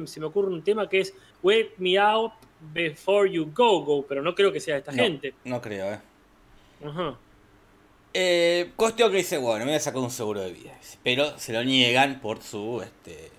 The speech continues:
Speaker 2: mal estilo de vida que lleva Homero. Dice, "La verdad que no, no es conveniente,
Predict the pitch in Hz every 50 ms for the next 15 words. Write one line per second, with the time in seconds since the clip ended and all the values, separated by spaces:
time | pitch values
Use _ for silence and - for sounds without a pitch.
0 | - 95 98 120 127 123 113 107 104 101 90 - - 107 104 101 98 95 92 95
1 | 101 101 98 95 92 92 92 90 - - 101 101 101 104 107 104 98 98 107 104
2 | - - 101 95 87 85 87 95 104 95 113 101 107 113 110 101 104 120 135 147
3 | 143 - 151 135 127 120 120 127 131 131 127 120 113 113 104 113 120 135 139